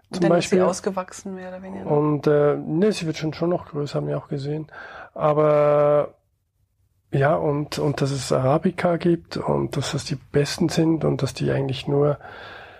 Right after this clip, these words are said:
Speaker 2: äh, in höheren Regionen so ab dreizehnhundert, zwölf,
Speaker 1: Ab neunhundert.
Speaker 2: dreizehnhundert sind und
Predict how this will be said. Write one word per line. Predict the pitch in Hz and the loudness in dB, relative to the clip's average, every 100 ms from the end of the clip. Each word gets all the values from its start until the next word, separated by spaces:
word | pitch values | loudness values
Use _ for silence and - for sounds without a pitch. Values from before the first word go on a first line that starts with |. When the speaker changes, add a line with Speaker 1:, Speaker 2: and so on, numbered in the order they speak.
| - - _ _ _ _ _ | -20 -20 _ _ _ _ _
Speaker 2:
äh, | - 156 | 0 2
in | 160 143 | 2 2
höheren | 147 185 180 202 | 4 4 2 2
Regionen | 180 185 175 175 175 175 | 2 2 2 4 4 2
so | 165 | 2
ab | 160 - - - - - | 0 -2 -14 -16 -20 -14
dreizehnhundert, | - 160 - 170 147 175 170 - | -6 -6 -6 -6 -4 -6 -8 -6
zwölf, | 160 165 | -2 0
Speaker 1:
Ab | 165 | 2
neunhundert. | 208 202 | 2 2
Speaker 2:
dreizehnhundert | 196 175 190 190 - - _ _ _ _ - - - | 4 2 4 2 -2 -12 _ _ _ _ -20 -20 -20
sind | - 175 175 170 | -4 0 0 0
und | 160 | -2